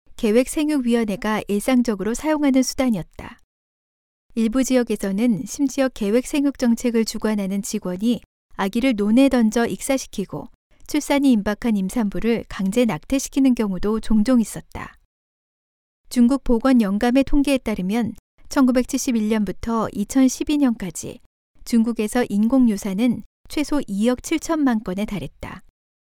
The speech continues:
즉, 중국 공산당이 태아 이억 칠천만 명을 살해한 것이다. 한 자녀 정책의 가장 큰 부작용은 바로 대량의 여아가 버려지거나 살해당함으로써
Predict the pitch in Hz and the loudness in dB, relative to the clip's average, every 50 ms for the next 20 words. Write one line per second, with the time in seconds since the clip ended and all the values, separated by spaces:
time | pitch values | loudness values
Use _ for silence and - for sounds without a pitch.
0 | _ _ _ - - - 247 - - - 226 226 269 262 - 262 240 240 - 262 | _ _ _ -8 -4 -4 -4 -2 0 0 2 2 2 0 0 2 2 2 2 0
1 | 233 220 214 190 175 202 233 233 - 240 - _ _ _ _ - - 311 294 294 | -2 -2 -4 -6 -4 -2 -2 -2 -2 -4 -10 _ _ _ _ -4 -2 0 2 2
2 | 269 - 196 196 220 247 247 - - - 302 294 - 330 311 294 277 254 233 208 | 0 0 0 0 0 0 0 0 -4 -6 -6 -4 -2 -2 0 2 2 2 2 0
3 | 202 185 170 196 226 240 - - 302 302 294 285 247 233 180 165 - - - 98 | -2 -2 -2 -2 -2 -2 -2 -2 -2 0 2 2 2 0 -2 -6 -10 -12 -14 -16
4 | - - - _ _ _ _ _ _ _ _ _ _ _ _ _ _ _ _ _ | -16 -18 -20 _ _ _ _ _ _ _ _ _ _ _ _ _ _ _ _ _
5 | _ _ _ - - - 285 262 247 277 262 254 254 247 247 226 214 - - 214 | _ _ _ -16 -2 2 4 4 6 6 4 4 4 2 2 0 0 -2 -4 -4
6 | - 240 254 - - - 196 - 247 254 262 - 285 269 247 - - 202 233 220 | -2 -2 -2 -2 -4 -6 -4 0 0 0 2 2 4 2 2 2 0 -2 -2 -2
7 | 208 - 180 - 196 233 226 175 - - _ _ _ _ _ - - - 208 220 | -2 -4 -6 -4 -2 -2 -2 -4 -6 -12 _ _ _ _ _ -8 -6 -2 0 2
8 | 240 247 - 220 196 202 220 240 247 262 269 240 196 175 175 185 190 - 226 233 | 0 0 0 0 0 2 2 2 4 4 2 2 2 0 -2 -4 -2 -2 -2 0
9 | 233 - 220 208 240 240 247 - 247 - 208 202 208 226 233 240 - - 311 311 | 0 0 2 2 2 2 0 0 -2 -4 -4 -2 0 0 -2 -2 -2 -4 -2 -2
10 | 302 285 277 254 247 220 190 175 151 - - - 147 139 - | 0 2 2 2 2 0 0 -2 -2 -4 -4 -4 -8 -10 -10